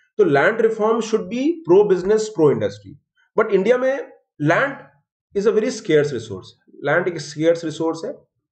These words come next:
तो लैंड अब बहुत मुश्किल हो गया है लैंड को मेंटेन करना। लैंड बहुत महंगा हो गया भारत में, because we have huge population pressure as well। So land reform should open the land for investment and growth,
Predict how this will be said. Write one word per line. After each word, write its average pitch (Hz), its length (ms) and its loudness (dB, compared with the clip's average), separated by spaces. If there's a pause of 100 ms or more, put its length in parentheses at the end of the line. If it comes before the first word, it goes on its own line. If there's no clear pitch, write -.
(500)
तो - 60 -4
लैंड 226 340 2
अब 233 180 -4
बहुत 233 240 -4
मुश्किल 180 340 -2
हो 113 120 2
गया 92 120 -2
है 92 60 -2
लैंड 120 260 0
को 123 80 0
मेंटेन 101 340 -4
करना। - 360 -16 (180)
लैंड 160 240 0
बहुत 196 200 -4
महंगा 113 240 0
हो 113 140 2
गया 98 140 -2
भारत 90 300 -10
में, - 160 -20 (960)
because 180 260 2
we 190 80 4
have 180 160 2
huge 220 180 -4
population 143 420 0
pressure 147 280 -2 (300)
as 95 100 -10
well। - 180 -18 (1200)
So 139 100 4
land 135 260 4
reform 196 400 0
should 214 160 0 (420)
open 190 240 4
the 196 200 2
land 131 240 0
for 196 260 0
investment 139 720 -2
and 127 180 -6
growth, 92 260 -14